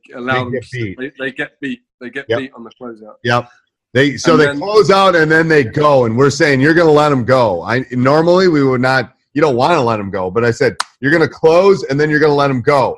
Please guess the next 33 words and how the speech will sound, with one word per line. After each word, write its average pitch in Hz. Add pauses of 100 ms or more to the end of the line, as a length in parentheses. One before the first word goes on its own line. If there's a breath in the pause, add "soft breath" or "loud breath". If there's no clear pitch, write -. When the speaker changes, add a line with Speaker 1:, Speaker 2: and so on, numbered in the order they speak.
(180)
Speaker 2:
So -
you 147
got 139
beat. 147
So 113
what's 127
gonna 135
happen? 117
What 107
are 117
you 143
gonna 120
do? 95
Where 113
are 117
you 120
gonna 110
go? 85 (340)
So -
you 143
wanna 160
s-, -
put 190
'em 185
in 170
a 151
situation 135
where 120
they're 113
actually 110 (880)
at 123
a 117
disadvantage 110